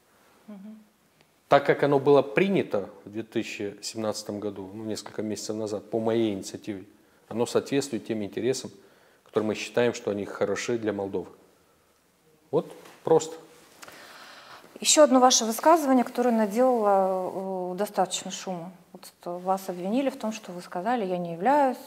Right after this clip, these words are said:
Speaker 1: э, президентом всех <laughs> на сто процентов жителей». Но что интересно, а потом на следующий день, э, вы поздравили, э, с иудейским праздником, <laughs> то есть граждан нашей страны. Я хочу понять, э,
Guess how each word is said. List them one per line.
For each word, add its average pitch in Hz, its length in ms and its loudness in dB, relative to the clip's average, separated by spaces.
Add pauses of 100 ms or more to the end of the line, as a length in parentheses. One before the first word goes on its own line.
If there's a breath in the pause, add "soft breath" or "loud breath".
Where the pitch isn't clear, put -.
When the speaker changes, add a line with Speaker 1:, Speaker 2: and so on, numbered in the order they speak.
Speaker 1:
э, 170 220 -10
президентом 180 640 -8
всех - 580 -8 (140)
<laughs> - 140 -12
на 233 160 4
сто - 240 -16
процентов 220 600 0
жителей». 226 440 0 (420 loud breath)
Но 196 100 -4
что 285 220 0
интересно, 190 440 0
а - 20 -8
потом - 340 -2
на 233 100 2
следующий 196 520 -6
день, 415 320 0 (340 loud breath)
э, 190 120 -4
вы 294 260 0
поздравили, 254 1000 2
э, 185 600 -4 (100)
с - 60 -10
иудейским 240 540 -4
праздником, 151 640 -6 (560 loud breath)
<laughs> - 600 -16
то 202 80 -4
есть 190 120 -2
граждан 196 420 2
нашей - 280 0
страны. 175 360 4 (540 loud breath)
Я 339 140 6
хочу 277 380 0
понять, 240 640 0 (100)
э, 170 560 -4